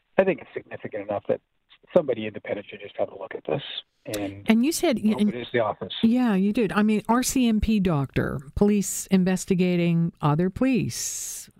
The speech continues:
Speaker 2: Is, is that a
Speaker 1: Yes.
Speaker 2: factor here? Let's
Speaker 1: I, I don't think it is. I mean, I can't, I can't think for a second. I've been around law enforcement my entire life, and I, I can't imagine for a second that the Toronto Police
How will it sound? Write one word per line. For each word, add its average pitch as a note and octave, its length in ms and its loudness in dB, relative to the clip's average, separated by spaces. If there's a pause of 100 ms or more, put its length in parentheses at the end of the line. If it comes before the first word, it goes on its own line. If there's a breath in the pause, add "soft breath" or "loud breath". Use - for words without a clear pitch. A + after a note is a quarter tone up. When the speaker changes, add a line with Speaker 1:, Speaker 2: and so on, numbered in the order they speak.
(140)
Speaker 2:
Is, C#3+ 540 -2
is D#3+ 160 2
that F3+ 260 2
a D3+ 40 0
Speaker 1:
Yes. - 60 -8
Speaker 2:
factor B2+ 420 -2
here? A#2+ 320 -2
Let's - 580 -4 (580)
Speaker 1:
I, - 200 4
I D3+ 140 2
don't A#2 240 -4
think F#2+ 200 -6
it F#2 100 -4
is. F#2+ 280 -4
I A2+ 60 -6
mean, G2+ 340 -10 (920 soft breath)
I B2+ 80 2
can't, C3 320 0 (200)
I C3 80 -2
can't C3 320 0 (120)
think A2+ 180 -4 (120)
for - 120 2
a G2+ 40 -2 (100)
second. G2 420 -2 (140)
I've A2 100 0
been A2 320 -2
around A2+ 400 0
law A#2 180 2
enforcement A2+ 500 -6
my G2 120 -8
entire G#2 540 -4
life, G2 320 -2
and G#2+ 100 0
I, G2 80 -2 (160)
I A2+ 100 0
can't A#2 320 -2
imagine A2 580 -2
for G#2 120 0
a G2+ 140 -4
second G2+ 340 -2
that F#2+ 180 -2 (680)
the - 60 -2
Toronto B2+ 400 2
Police A2+ 240 2